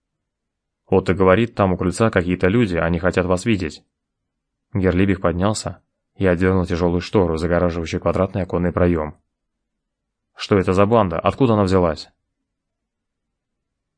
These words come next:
Анита на нетвёрдых ногах подошла к окну и увидела внизу группу из десяти-двенадцати человек весьма угрожающего вида. Они окружили крыльцо и переминались с ноги на ногу, поглядывая на верхние этажи.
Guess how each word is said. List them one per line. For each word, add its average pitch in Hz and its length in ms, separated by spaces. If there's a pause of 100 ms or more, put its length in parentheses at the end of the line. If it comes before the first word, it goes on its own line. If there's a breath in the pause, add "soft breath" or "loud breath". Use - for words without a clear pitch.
(120)
Анита 87 560 (260)
на 104 100
нетвёрдых 98 460
ногах 87 340
подошла 90 380
к - 40
окну 101 520
и 95 140
увидела 90 340
внизу 87 320
группу 101 320
из 87 80
десяти-двенадцати 90 720
человек 92 480 (380)
весьма 92 340
угрожающего 87 600
вида. 80 480 (640)
Они 98 260
окружили 90 400
крыльцо 110 500 (300)
и 107 140
переминались 92 540
с - 40
ноги 90 240
на 98 180
ногу, 76 340 (440)
поглядывая 92 520
на 85 120
верхние 85 300
этажи. 85 460